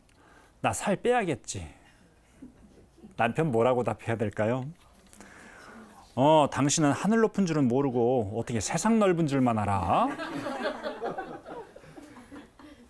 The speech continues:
이렇게 말하는 경우들 굉장히 많습니다.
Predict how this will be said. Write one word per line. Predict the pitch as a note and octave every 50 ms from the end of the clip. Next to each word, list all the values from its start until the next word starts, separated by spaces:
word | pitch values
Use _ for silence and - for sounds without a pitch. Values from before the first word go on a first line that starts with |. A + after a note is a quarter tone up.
| _ _ - - - F3+ G3 F#3+ F#3 F3 D#3+ C#3+ - _
이렇게 | - D#3+ E3 G#3 G3 - - A#3
말하는 | G#3+ F3 D#3+ D#3 E3+ F3 F3+ E3+
경우들 | E3 D#3+ D#3 D3+ D#3 D3+
굉장히 | - C#3 C3 B2 C3+ C3+ D3
많습니다. | C3+ G2+ G2+ G#2+ - - - A#2 G#2+ G#2+ G#2+ G#2 G2+